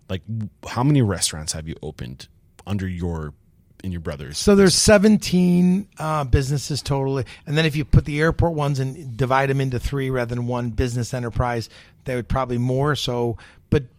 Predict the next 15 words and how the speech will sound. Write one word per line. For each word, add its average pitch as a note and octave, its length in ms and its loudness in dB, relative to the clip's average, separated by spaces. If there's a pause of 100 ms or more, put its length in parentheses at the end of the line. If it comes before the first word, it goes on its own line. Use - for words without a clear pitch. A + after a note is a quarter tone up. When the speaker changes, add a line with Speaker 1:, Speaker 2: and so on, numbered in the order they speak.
(120)
Speaker 2:
but, F3 180 -8
but - 120 -2
seventeen F3+ 580 2
is B2+ 140 -4
the B2+ 140 -4
kind B2 220 -4
of A2+ 80 -4
the A2+ 80 -6
term B2+ 280 -2
we A#2 120 -2
use, A#2+ 220 -4
'cause - 160 -4
some C3 200 -4
of B2+ 80 -2
them A#2+ 200 -2